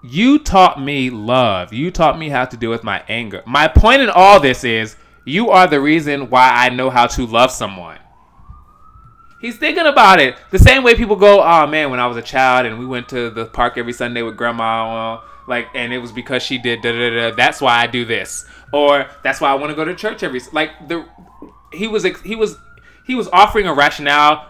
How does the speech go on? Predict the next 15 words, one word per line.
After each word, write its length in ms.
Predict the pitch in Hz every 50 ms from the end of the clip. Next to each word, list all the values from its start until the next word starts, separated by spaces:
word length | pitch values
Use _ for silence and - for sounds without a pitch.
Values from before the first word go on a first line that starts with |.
| _ -
for 80 | 151
why 260 | 131 127 131 139 139
he 140 | 139 127 127
is 100 | 127 123 120
the 60 | 120
way 140 | 117 117 117
he 180 | 113 107 107 110
is 100 | 113 110
and 100 | 110 104
why 120 | 117 113 113
he's 140 | 120 120 117
doing 240 | 120 113 110 110
what 100 | 110 107
he's 160 | 107 107 98 87
doing. 400 | 104 98 92 85 82 82 87